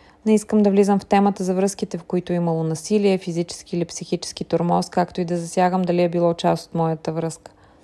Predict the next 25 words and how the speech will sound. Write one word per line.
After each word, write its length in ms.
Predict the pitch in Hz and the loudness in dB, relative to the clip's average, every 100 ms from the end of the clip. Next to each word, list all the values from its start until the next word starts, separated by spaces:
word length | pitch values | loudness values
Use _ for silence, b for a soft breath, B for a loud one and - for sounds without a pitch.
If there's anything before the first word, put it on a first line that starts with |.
| B B B - | B B B 0
Мога 180 | 202 208 | 2 2
да 100 | 196 | 0
споделя, 440 | - 185 202 202 | -2 2 4 4
че 120 | 202 | 2
освен 340 | 196 - 196 190 | -2 2 2 2
за 100 | 190 | 2
моите 300 | 185 190 - | 2 0 -4
чувства, 380 | - 196 - | -8 -6 0
мислех 400 | 226 190 - 180 | 2 2 -2 -6
и 80 | 175 | -6
за 100 | 165 | -6
тези 320 | - 175 175 | 0 0 2
на 100 | 180 | 0
момичето, 420 | 175 180 175 - - | 0 0 -2 -8 -4
което 320 | 175 175 180 | -2 0 -2
отглеждам, 480 | 180 208 233 220 220 | 2 6 6 4 2
жената, 400 | 190 180 180 185 | 0 -2 -2 -4
в 40 | |
която 300 | - 170 165 | -2 -2 -2
тя 180 | - 170 | -2 -2
ще 200 | - - | -4 -10
се 80 | - | -8
превърне 520 | - 170 175 175 175 | -4 0 0 0 -2
един 280 | 165 165 165 | -2 -2 -2
ден. 300 | 170 165 | -2 -2